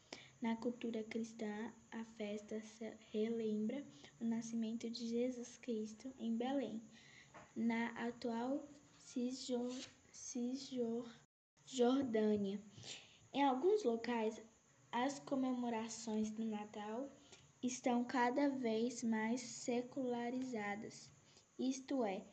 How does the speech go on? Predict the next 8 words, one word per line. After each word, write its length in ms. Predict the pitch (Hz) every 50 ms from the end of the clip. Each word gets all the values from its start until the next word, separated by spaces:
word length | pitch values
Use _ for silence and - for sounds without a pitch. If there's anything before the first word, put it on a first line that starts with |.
| - - - - - -
estão 360 | 233 233 - - 233 233 247
perdendo 920 | 247 - - 233 233 233 233 214 220 220 214 220 226 240 247 254 285 285 320 359 370
o 100 | 285 262
sentido 720 | 254 - - 247 233 226 226 226 - 226 214 208 214 233 233
cristão 760 | 233 - - 254 247 254 - - - 220 214 208 202 208 - - -
originário 1080 | - - - 233 240 247 254 240 247 247 254 240 233 214 202 208 208 220 247 254 277 277 - - - - - - - _ - -
e 220 | 247 247 254 262
transformando-se 1400 | 262 262 254 247 254 254 - 247 240 240 240 226 220 226 226 233 247 277 285 285 - - - 233 214 214 214